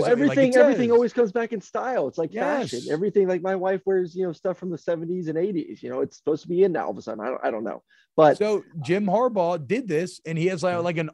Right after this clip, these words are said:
Speaker 1: off-meta team. It's not spread. It's not any of this
Speaker 2: Yeah.
Speaker 1: other stuff, but it's working. Now,
Speaker 2: Yeah.
Speaker 1: the problem is, is that Georgia seems to be the best blend of future
Speaker 2: All
Speaker 1: and
Speaker 2: of it.
Speaker 1: past,
Speaker 2: Yes.
Speaker 1: as they have the talent and everything. But whatever, we'll get to Georgia in a second.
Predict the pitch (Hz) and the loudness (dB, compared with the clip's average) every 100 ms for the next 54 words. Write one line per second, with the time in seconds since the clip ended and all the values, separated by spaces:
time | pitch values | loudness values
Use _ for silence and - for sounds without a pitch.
0 | - 175 196 - 175 180 185 170 - 233 | -4 0 -2 -2 -4 -4 -4 -8 -6 -6
1 | 202 180 180 - 156 202 - - 170 160 | -4 -4 -8 -6 -6 -4 -8 -10 -8 -6
2 | 160 170 165 202 156 147 143 131 143 - | -8 -8 -8 -8 -8 -6 -6 -6 -8 -10
3 | _ _ 156 160 180 349 349 294 - _ | _ _ -6 -2 0 0 0 -6 -8 _
4 | - 208 220 185 170 247 269 196 165 135 | -10 -2 -2 -2 -2 0 0 0 -2 -2
5 | - - _ _ _ _ _ _ _ - | -8 -20 _ _ _ _ _ _ _ -6
6 | 175 180 156 135 185 202 165 151 - 180 | 0 0 0 -2 0 2 0 -2 -4 -2
7 | 175 - 170 139 151 139 123 143 135 - | -2 -4 -6 -2 -2 -2 -4 -4 -6 -8
8 | 127 110 143 139 127 120 110 139 131 113 | -16 -10 -6 -4 -6 -8 -10 -6 -6 -6
9 | - 139 127 113 101 - 113 - 113 - | -10 -12 -12 -12 -12 -4 -2 -2 -4 -8
10 | 95 - - - - - _ 123 127 160 | -10 -14 -8 -8 -10 -20 _ -10 -6 -4
11 | 151 117 98 139 147 143 135 135 175 254 | -4 -6 -12 -12 -10 -8 -8 -4 0 2
12 | 220 190 147 165 156 151 160 143 151 135 | 2 0 0 -4 -4 -4 -4 -2 -6 -6